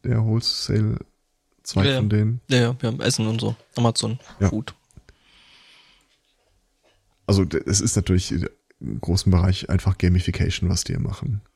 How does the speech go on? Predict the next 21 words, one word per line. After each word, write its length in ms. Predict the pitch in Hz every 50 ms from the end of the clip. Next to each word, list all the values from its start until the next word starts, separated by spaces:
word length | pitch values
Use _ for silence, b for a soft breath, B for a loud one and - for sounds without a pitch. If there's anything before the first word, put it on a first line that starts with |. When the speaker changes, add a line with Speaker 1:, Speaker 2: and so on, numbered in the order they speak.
| _ _ _ _ _ _
Speaker 1:
Und 400 | - - 90 92 95 92 - - - _ _ _ _
da 280 | - - - - - -
kann 160 | - - 135 143
ich 80 | 135 110
mir 100 | 107 95
durchaus 260 | - 120 - - -
vorstellen, 340 | - - 143 - - 92 85
dass 120 | 95 90 -
das, 220 | - - - -
äh, 340 | - - 85 78 76 - -
durchaus 300 | - - 95 92 90 -
klappt. 200 | - 143 143 - -
Was 240 | - - - - -
halt 240 | - 101 98 113
überhaupt 220 | - 92 90 87 -
nicht 100 | 95 -
geklappt 320 | 92 90 - 92 92 -
hat, 140 | - - -
war 120 | - 90
dieses, 380 | - - 87 85 90 90 - -
äh, 240 | 90 85 90 92